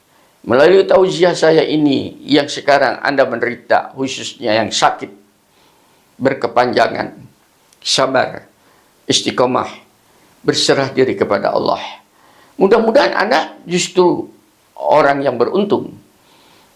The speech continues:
dibanding orang yang sekarang diproses karena kejahatan-kejahatannya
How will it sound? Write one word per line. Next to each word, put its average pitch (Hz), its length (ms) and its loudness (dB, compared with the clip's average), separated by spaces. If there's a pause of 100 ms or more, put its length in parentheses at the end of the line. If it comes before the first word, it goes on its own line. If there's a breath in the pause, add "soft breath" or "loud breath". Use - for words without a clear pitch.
(160)
dibanding 131 640 0 (240)
orang 127 560 0 (160)
yang 117 240 0
sekarang 123 640 0 (1400)
diproses 151 880 0 (3000)
karena 165 240 4
kejahatan-kejahatannya 135 1300 0